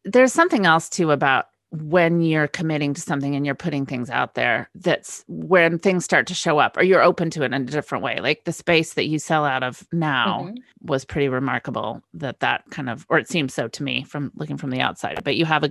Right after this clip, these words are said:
Speaker 1: have a space that's working and, and, you know, there's, you have just giant fans. And how many growers are you working with now?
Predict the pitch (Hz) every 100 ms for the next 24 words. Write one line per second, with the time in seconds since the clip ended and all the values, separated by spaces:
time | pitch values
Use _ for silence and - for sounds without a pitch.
0 | - 151 143 - - 180 151 - 151 -
1 | 147 139 147 143 135 131 - 165 - 180
2 | 143 151 151 - - 175 175 156 - -
3 | 180 - - 151 151 - - 139 131 143
4 | 160 - - - 151 139 135 135 131 -
5 | - 190 220 226 262 247 185 185 349 202
6 | 127 117 113 123 95 - 87 85 160